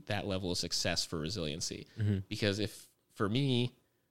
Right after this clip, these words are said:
Speaker 1: my perspective on it is like, "Well, I'm still working, I'm still getting paid, I'm still able to put out content, and I have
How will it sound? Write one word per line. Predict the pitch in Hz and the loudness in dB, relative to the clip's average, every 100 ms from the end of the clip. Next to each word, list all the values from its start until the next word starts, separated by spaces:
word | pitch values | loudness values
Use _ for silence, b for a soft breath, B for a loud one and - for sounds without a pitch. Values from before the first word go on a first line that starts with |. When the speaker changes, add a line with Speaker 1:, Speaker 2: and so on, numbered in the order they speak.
| _ _ 95 | _ _ -8
Speaker 1:
my | 95 92 | -2 0
perspective | - - 92 - 107 | 2 2 0 0 0
on | 90 92 | 0 2
it | 95 - | 0 0
is | 101 85 87 | 2 2 2
like, | 87 85 - | 2 0 -2
"Well, | 90 127 107 | 2 2 2
I'm | 95 | 0
still | - 110 104 101 95 - - _ - | 2 2 4 4 2 0 -10 _ -6
working, | 104 104 123 | -4 2 2
I'm | 107 | 2
still | - | 2
getting | 95 92 | 2 0
paid, | - 98 110 | 0 2 2
I'm | |
still | 104 95 | 2 0
able | 98 98 | 0 0
to | 92 | -2
put | 107 | 0
out | 92 - | 0 0
content, | 80 90 107 113 113 | -2 -2 0 0 0
and | 101 | 0
I | 90 98 | -2 -2
have | 107 98 | -2 -2